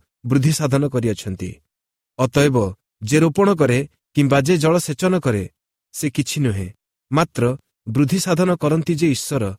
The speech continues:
ସେ ସାର। ଯେ ରୋପଣ କରେ ଓ ଯେ ସେଚନ କରେ,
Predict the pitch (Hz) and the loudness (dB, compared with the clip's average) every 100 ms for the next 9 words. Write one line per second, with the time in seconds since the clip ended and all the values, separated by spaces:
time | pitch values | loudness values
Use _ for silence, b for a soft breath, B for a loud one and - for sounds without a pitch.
0 | _ _ - 170 - 104 95 98 _ _ | _ _ -8 -6 -6 -8 -10 -14 _ _
1 | _ _ _ 107 104 170 175 - 220 180 | _ _ _ -8 0 2 2 2 2 4
2 | 131 131 160 _ _ _ 156 165 151 165 | 2 0 -4 _ _ _ 0 2 2 -2
3 | 156 - 202 190 143 107 | -2 -2 0 2 0 -2